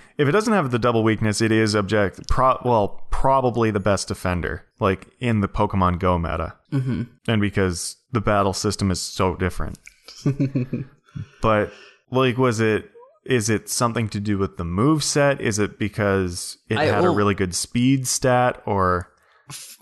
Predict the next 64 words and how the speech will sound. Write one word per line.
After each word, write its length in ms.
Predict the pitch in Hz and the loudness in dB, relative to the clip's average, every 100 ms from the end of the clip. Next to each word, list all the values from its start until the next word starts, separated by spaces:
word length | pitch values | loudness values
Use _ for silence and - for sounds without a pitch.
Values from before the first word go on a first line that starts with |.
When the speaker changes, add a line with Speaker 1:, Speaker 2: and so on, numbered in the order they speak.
| 117 | -4
Speaker 2:
for 120 | - | 0
Speaker 1:
is 100 | 156 | 2
it 40 | |
Speaker 2:
one, 140 | 160 175 | 2 2
I 80 | 139 | 2
had 140 | 139 | 2
Speaker 1:
purely 160 | 147 151 | 2 4
Speaker 2:
just 80 | 143 | 2
a 40 | |
Speaker 1:
an 40 | 131 | 2
emotional 460 | 123 120 - 107 | 2 2 2 -2
choice? 580 | - 101 87 95 - - - _ _ - | 0 0 0 -2 -4 -6 -12 _ _ -10
Speaker 2:
For 160 | - 156 | -2 2
one, 200 | 151 175 | 2 0
it's, 340 | 143 - - _ _ _ | 0 -4 -6 _ _ _
I 80 | - | -4
say 160 | 139 135 | 0 0
it's 100 | 120 | 0
mostly 360 | - 127 156 | -2 0 0
emotional 360 | 139 139 147 165 | 2 0 0 -2
'cause 100 | 156 127 | 0 0
that 140 | 85 | 0
was 240 | 127 - | 0 -2
the 100 | - | -2
legendary 440 | 120 120 123 110 107 | 0 0 0 -2 -2
that 120 | 110 | -2
I 200 | 98 117 | -2 -2
picked, 420 | 131 135 135 - - _ - | -4 -4 -4 -6 -20 _ -4
and 280 | 113 123 123 | 0 2 2
I 20 | |
Speaker 1:
Okay. 60 | 120 | 2
Speaker 2:
used, 280 | 117 - - | 0 -2 0
and 140 | 127 | 2
I 20 | 117 | 2
used 220 | 117 127 | 2 0
my 80 | 117 | 0
Master 320 | 104 123 - | 0 -2 0
Ball 220 | 131 127 | 0 2
on 140 | 127 131 | 2 2
it, 80 | - - | 2 0
Speaker 1:
<laughs> 100 | - | -2
Speaker 2:
which 200 | - - | -2 0
ev-, 320 | 131 151 156 - | -2 -2 -6 -4
everyone 580 | 120 156 226 - 180 135 | -2 0 0 0 0 2
yelled 240 | 139 139 | 2 2
at 160 | 143 123 | 0 0
me 80 | 175 | 0
Speaker 1:
Telling 200 | 156 156 | 2 2
Speaker 2:
for. 180 | 147 190 | 2 2
Speaker 1:
me. 60 | |
Speaker 2:
They're 160 | 190 208 | 2 2
like, 260 | 190 196 196 | 2 2 0
"Why 320 | - 415 494 | 0 2 4
would 160 | 466 392 | 2 2
you 60 | 381 | 2
use 100 | 381 | 4
a 80 | 370 | 2
Master?" 280 | 339 359 - | 2 -2 -4
I 40 | |
was 100 | - | -4
like, 120 | - - | -4 -4
"I 60 | - | -2
don't 160 | 370 | 0
know." 340 | 349 339 285 | 0 -2 -4